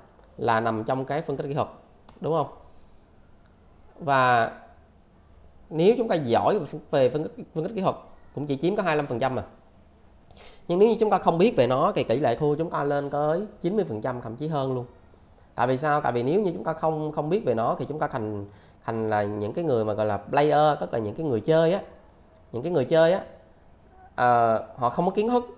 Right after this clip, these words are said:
Họ sẽ giống như, như ông Warden, ông nói là mua theo tin đồn, bán theo sự thật. Tức là, à, vô bữa nay vô cái group này, ông admin nói mua ở đó rồi mua. Không biết tại sao mua, đúng không? Cho kèo đó thì vào,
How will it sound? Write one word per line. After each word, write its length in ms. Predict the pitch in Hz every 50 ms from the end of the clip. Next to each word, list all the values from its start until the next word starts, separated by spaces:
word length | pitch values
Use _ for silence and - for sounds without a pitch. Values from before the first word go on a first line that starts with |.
| - - - - - - - - - _
Họ 300 | - 113 107 110 110 123
sẽ 200 | 127 - 117 117
giống 220 | 135 165 190 208 185
như, 380 | - - - - - 131 123 120
như 120 | 143 156
ông 160 | 180 170 170 165
Warden, 320 | 170 170 160 143 123 117
ông 140 | 113 131 156
nói 260 | 156 156 175 220 247
là 300 | 247 156 127 113 107 107
mua 280 | 113 143 165 170 170 165
theo 220 | 190 180 165 160
tin 200 | 160 160 151 151
đồn, 340 | 135 123 113 107 104 101 -
bán 220 | 131 147 180 208
theo 140 | 214 170 151
sự 140 | - - 127
thật. 160 | 143 110 110 - - - - - - - -
Tức 160 | - 185 185 -
là, 160 | 143 127 -
à, 300 | - - 107 107 104 107 107
vô 220 | 127 139 139 139
bữa 160 | 139 127 127 147
nay 200 | 151 143 135 135
vô 140 | 135 135 135
cái 80 | 147
group 160 | 151 175 - -
này, 260 | - 117 107 104 101
ông 200 | - 117 110 110
admin 280 | - - - 127 123 123
nói 160 | 131 147 170
mua 260 | 165 147 139 135 127
ở 60 | 135
đó 120 | 131 135 143
rồi 100 | 147 120
mua. 220 | 107 113 113 110 110 - - - - - - -
Không 140 | - 156 160
biết 100 | 175 214 214
tại 100 | - 233
sao 160 | - 135 135
mua, 180 | 135 131 127 127 - - - - - - - - - -
đúng 120 | - 151 165
không? 120 | 151 - - -
Cho 80 | 143 135
kèo 220 | - 131 120 113
đó 200 | 110 110 127 160 165
thì 100 | 139 110
vào, 380 | 110 107 107 104 98 95 95